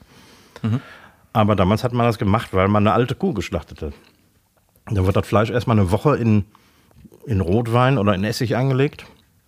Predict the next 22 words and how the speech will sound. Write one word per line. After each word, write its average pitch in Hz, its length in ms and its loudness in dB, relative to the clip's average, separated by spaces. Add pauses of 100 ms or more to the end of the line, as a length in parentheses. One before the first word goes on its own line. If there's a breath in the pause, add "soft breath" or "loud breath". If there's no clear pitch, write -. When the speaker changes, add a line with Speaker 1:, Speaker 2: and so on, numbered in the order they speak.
(400)
Speaker 2:
damit 110 200 -4
das - 240 -8
schön 135 240 -4
zart - 340 -2
wurde. 73 260 -4 (1200)
Speaker 1:
Ja, 123 80 2
da 120 80 2
gibt's 123 220 -4
auch, - 200 -6 (140)
da 98 140 -4
gibt's 104 160 -6
auch 98 80 -2
schon - 220 0
dann 92 260 0
Sachen 95 300 -4
zu 87 140 -6
essen - 260 -8 (120)
vor - 200 -12
tausend 127 320 0
Speaker 2:
Ja. 95 60 -4
Speaker 1:
Jahren. 98 160 -6 (680 loud breath)
Speaker 2:
Ja. 107 180 -2